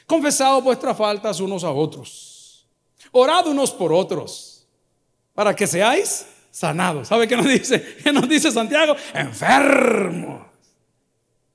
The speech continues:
Ore. Cuando sienta así, envidita, ore. Ore. No, no tiene que complicarse, porque la oración no solamente me arranca el orgullo,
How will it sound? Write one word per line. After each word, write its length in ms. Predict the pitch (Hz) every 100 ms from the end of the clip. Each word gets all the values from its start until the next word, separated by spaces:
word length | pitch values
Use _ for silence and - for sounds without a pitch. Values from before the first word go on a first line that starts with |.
| _ _ _ _ -
Ore. 340 | 285 311 170
Cuando 220 | 175 165
sienta 300 | 160 339 339
así, 220 | 233 311
envidita, 540 | 247 208 254 370 - 262 - -
ore. 520 | 294 359 320 156 92 _ _ _ _ _ _ _ _ _ _ _ _ _ _ _
Ore. 520 | 294 359 440 311 135 -
No, 140 | 254
no 180 | 285 -
tiene 380 | 370 403 440 440
que 160 | 392
complicarse, 1120 | 311 269 285 269 - 381 415 403 247 190 123 - _ _
porque 340 | 220 214 220 202
la 140 | 180
oración 760 | 160 156 - 247 262 202 208 208 _
no 180 | 165 247
solamente 600 | - 220 208 226 220 165
me 100 | 139
arranca 400 | 123 196 208 226
el 60 |
orgullo, 580 | 220 175 165 147 156 156